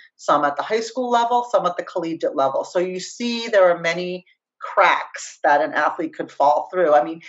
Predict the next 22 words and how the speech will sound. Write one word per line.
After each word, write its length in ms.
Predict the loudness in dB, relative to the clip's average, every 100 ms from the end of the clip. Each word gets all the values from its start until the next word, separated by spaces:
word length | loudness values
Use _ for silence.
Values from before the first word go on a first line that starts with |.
| -16 -4
but 120 | -2
even 200 | 0 0
something 340 | 0 -2 -2
as 180 | -4 -4
simple 320 | -8 0 2
as 200 | 2 -2 -12 -20 _
screening 720 | -16 -14 -8 -6 -6 -8 -10 -2
for 240 | 0 0 -2
eating 240 | -10 -8
disorders, 800 | -8 -4 -2 0 -2 -4 -8 -20 _ -2
um, 220 | -2 -2
and 220 | -4 -8 -4
for 380 | 2 2 0 -8 _ _ -18
dis-, 240 | -18 -20 -12
disordered 400 | -6 -2 -2 -2
eating 240 | -4 -2
risk 220 | 0 -2 -2 -2
on 160 | 0
a 100 | -2 -6
pre-participation 1080 | -10 -10 -10 -12 -8 -8 -6 -6 -6 -10 -2
physical, 400 | 0 0 0 2
like, 160 | 2